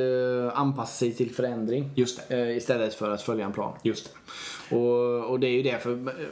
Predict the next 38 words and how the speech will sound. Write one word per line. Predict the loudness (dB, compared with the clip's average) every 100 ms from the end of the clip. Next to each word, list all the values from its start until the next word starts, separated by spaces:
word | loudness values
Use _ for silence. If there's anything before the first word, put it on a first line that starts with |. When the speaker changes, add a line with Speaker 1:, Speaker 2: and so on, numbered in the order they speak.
| -12 -4 2
Speaker 1:
lägger | 2 4
man | 2 2
en | 2
plan | 0 2
då | 2
är |
det | 0
väldigt | 0
lätt | 0
att, | -2 0
nej, | 0 0
men | 2
nu | 2
är | 2
det | 0
den | -2
här | 0
planen | 0 2
som | 0
Speaker 2:
Ja. | 2
Speaker 1:
gäller. | 0 0 -2 -2
Och | 2
fast | 2 2 0
alla | 0
inser | -2 -2 -2
att |
det | 0
här | 0
är | 0
en |
jävla | -2 0
idiotidé | 0 0 0 -2 -2
så | 0 -4
kommer | 0 0
man | 0
fortfarande | -2 -2 -2
genomföra | -2 -2 -2
den. | -4